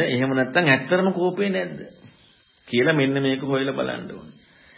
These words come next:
කියලා මොකද කරන්නේ මේ ස්වා-, මේ, මේ,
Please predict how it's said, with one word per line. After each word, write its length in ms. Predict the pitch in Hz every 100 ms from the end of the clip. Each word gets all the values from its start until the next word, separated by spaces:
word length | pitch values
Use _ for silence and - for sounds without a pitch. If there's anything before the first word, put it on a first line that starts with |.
| - -
කියලා 300 | 135 135 131
මොකද 240 | 127 127
කරන්නේ 400 | 120 120 117 113
මේ 260 | 113 110 107 107 -
ස්වා-, 360 | - 113 110 107
මේ, 220 | 107 101 - - -
මේ, 500 | - 104 101 104 101